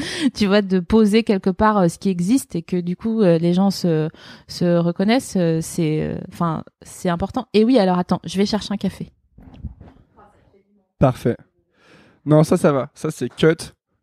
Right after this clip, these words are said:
Speaker 2: join. Ça, ça va. <laughs> C'est, attends, moi, je veux bien, je veux bien un café, moi aussi, du coup. En plus,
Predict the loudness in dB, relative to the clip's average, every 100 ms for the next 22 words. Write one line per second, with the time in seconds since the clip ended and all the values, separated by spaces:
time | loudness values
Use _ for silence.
0 | -4 0 0 0 -10 _ _ _ _ _
1 | -20 _ -20 -20 -20 _ -2 -2 -2 0
2 | 0 0 -4 -10 -10 _ -20 -20 _ _
3 | _ -20 -18 -4 2 4 4 4 2 2
4 | 2 2 0 -4 -4 -6 -8 -8 -10 -8
5 | -12 _ _ _ _ _ _ _ _ _
6 | _ _ _ _ _ _ _ _ _ _
7 | _ _ _ _ _ _ _ _ _ _
8 | _ _ _ _ _ _ _ _ _ _
9 | _ _ _ -6 0 0